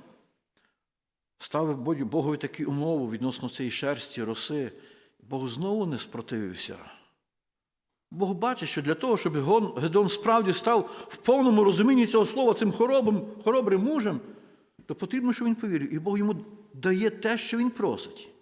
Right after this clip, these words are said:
Одна ніч, друга ніч. І Гедеон знову переконується, справді Бог з ним. <coughs> Але нарешті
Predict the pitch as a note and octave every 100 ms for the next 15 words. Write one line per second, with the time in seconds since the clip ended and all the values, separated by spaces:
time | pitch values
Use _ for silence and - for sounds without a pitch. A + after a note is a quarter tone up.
0 | _ _ _ _ A2 D3+ F3+ F#3 F3+ -
1 | - E2+ A2 C3+ D#3 D#3+ D#3 - _ _
2 | _ _ _ _ _ G2+ A#2+ D#3 C#3 A2+
3 | F3+ A#3 A3+ G#3 G#3 E3 B2+ - G3+ -
4 | F#3 A3 A3 F3+ C#3 G#2 E2+ D#2 - _
5 | _ _ _ _ _ _ _ - - -
6 | - - - - - - _ - - A2+
7 | A#2 D#3 G#3+ -